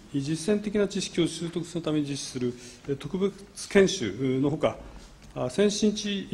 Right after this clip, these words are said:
でより、えー、高度な知識や技術等を習得するために、えー、研修、専門機関や、先進自治体等へ派遣する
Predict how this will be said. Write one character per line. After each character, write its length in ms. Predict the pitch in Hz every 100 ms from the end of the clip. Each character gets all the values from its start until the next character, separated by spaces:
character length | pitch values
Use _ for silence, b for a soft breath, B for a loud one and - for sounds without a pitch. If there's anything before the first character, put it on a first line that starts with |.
| 151
で 160 | 135
よ 120 | 139 175
り、 260 | 113 - B B B B
え 280 | 160 147 143
ー、 20 | 139
高 140 | 208
度 160 | 196 202
な 240 | 151 151
知 160 | 147 151
識 160 | -
や 60 | 175
技 140 | 156
術 180 | 180 170
等 140 | 190
を 60 | 156
習 160 | 143 165
得 140 | 160
す 100 | -
る 60 | 160
た 120 | 156
め 80 | 143
に、 200 | 139 135 - - 143
え 40 |
ー、 40 |
研 240 | 135 185 190
修、 260 | 190 196 185 - - 151
専 180 | 143 190
門 140 | 190 190
機 120 | -
関 280 | 190 185 160 151 135
や、 200 | 117 - - - 135
先 220 | 131 185 190
進 200 | - 185
自 140 | 170
治 80 | -
体 180 | 214 208
等 140 | 202
へ 40 | 135
派 220 | 113 139
遣 140 | 147
す 100 | -
る 140 | 131